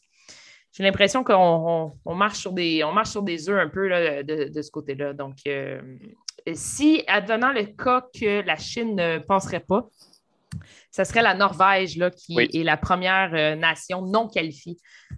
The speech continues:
Speaker 1: euh,
Speaker 2: Ok.
Speaker 1: qui, qui, qui, qui est le plus haut au classement, qui viendrait prendre la place de la Chine, Étienne.
Speaker 2: Euh, Justine, je, je trouve ça, je trouve ça particulier comme, euh, comme débat parce que je me dis que l'essence des Olympiques, là, on parle beaucoup de la participation également.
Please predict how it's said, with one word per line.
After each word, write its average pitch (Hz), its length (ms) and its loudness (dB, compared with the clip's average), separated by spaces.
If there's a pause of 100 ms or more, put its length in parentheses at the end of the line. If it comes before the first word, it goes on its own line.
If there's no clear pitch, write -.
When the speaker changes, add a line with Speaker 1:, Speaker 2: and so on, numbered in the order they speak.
(120)
Speaker 1:
euh, 147 360 6
Speaker 2:
Ok. 143 100 -8
Speaker 1:
qui, 185 440 -10
qui, 156 440 -2
qui, 151 180 -6
qui 156 200 0
est 165 40 0
le 165 120 -2
plus 214 140 0
haut 208 160 8
au 196 80 2
classement, 175 440 -2
qui - 160 -16
viendrait 151 300 0
prendre 170 340 2
la 143 160 -6
place - 460 -2 (100)
de 160 400 -4
la 135 240 -6 (100)
Chine, - 440 -10 (160)
Étienne. - 240 -20 (540)
Speaker 2:
Euh, 143 140 6 (140)
Justine, 170 360 0 (540)
je, - 100 -4 (320)
je - 320 0
trouve 143 160 2
ça, 196 300 6
je 139 80 -8
trouve - 120 -14
ça 196 100 -2
particulier 196 440 -6
comme, 127 220 -2
euh, 110 580 -2 (220)
comme 113 320 0
débat 117 600 4
parce 110 220 0
que 123 200 0
je 117 120 -10
me 120 60 0
dis 131 160 -6
que 165 80 -6
l'essence 160 380 0
des 139 180 2
Olympiques, 127 520 -2
là, 160 120 -2
on 127 180 0
parle 135 220 2
beaucoup 120 220 -10
de 160 60 -4
la 147 100 6
participation 143 1000 -2
également. 135 640 -2